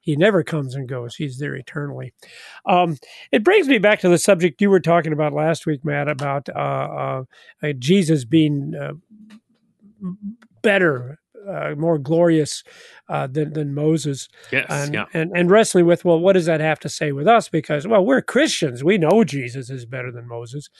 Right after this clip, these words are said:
Speaker 1: But I would suggest not always. I, I think because we are sinful people, we do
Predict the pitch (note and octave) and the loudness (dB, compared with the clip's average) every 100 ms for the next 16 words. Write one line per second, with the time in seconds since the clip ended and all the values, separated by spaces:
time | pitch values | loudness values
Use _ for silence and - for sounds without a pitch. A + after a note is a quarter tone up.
0 | - - - - - - - G#3+ D4+ F#4+ | -20 -20 -20 -20 -20 -4 2 2 4 4
1 | F4 - G3+ D3+ F3+ - G#3+ B3+ B3+ F#4 | 2 2 -2 2 2 2 2 4 6 6
2 | E3+ C3+ - - _ _ _ - - - | 4 0 -10 -18 _ _ _ -12 -8 0
3 | - - D4+ B3+ A3 F3 - G#3 F3 F#3 | 0 2 0 0 -6 -8 2 2 4 2
4 | A3+ - A#3 - D#3+ A3 A3 E3+ - - | 2 0 -4 -4 -4 -4 0 -2 -2 -16
5 | - _ G3+ E3+ D#4 G4+ | -20 _ 0 4 4 4